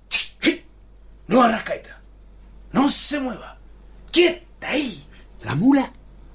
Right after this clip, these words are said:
Speaker 2: amaga a moverse otro cachito.
Speaker 1: ¿Qué, qué le estoy diciendo? Llega a mover una pata al descuido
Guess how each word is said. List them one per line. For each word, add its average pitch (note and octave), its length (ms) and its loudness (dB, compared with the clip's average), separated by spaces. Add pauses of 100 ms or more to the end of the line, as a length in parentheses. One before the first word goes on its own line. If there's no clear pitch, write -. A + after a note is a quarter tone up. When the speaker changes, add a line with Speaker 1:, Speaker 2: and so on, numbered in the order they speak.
(180)
Speaker 2:
amaga B3 840 6
a A#3+ 60 8
moverse B3+ 800 4 (220)
otro D4 440 4
cachito. A3 580 -2 (420)
Speaker 1:
¿Qué, F#4 220 -2 (260)
qué F#4+ 180 -4
le B3+ 60 -10
estoy F#4 160 -4
diciendo? F4 420 0 (600)
Llega F4+ 280 2
a D4+ 40 -2
mover F#4 240 0
una C#4+ 180 -2
pata F4 240 2
al B3 60 -4
descuido E4 460 0